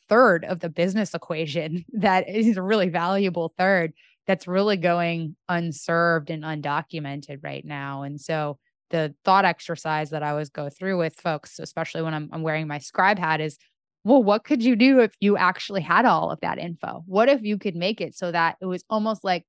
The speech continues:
tipping open the minds of everyone in your company and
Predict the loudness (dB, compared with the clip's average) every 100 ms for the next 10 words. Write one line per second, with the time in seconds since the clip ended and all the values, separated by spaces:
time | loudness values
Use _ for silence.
0 | _ -10 -4 -4 -2 -4 -2 -4 -2 -4
1 | -2 0 0 -2 -4 -4 -4 -2 -4 -4
2 | -4 -6 -10 -8 -8 -6 -6 -6 -6 -8
3 | -12